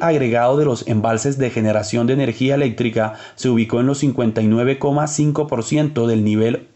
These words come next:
útil, doce puntos por debajo del nivel reportado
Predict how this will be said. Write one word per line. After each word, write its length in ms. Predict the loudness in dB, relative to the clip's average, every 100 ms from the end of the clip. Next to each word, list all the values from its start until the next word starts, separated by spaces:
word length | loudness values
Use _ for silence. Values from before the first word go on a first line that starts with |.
| _ _
útil, 460 | 0 0 0 -2 -4 -16 -10
doce 460 | -4 0 0 0 -2
puntos 500 | 2 0 2 -2 -2
por 220 | -4 0
debajo 360 | 2 0 0
del 160 | 2 2
nivel 260 | 4 2 2
reportado 720 | 0 -2 -4 0 0 0 -2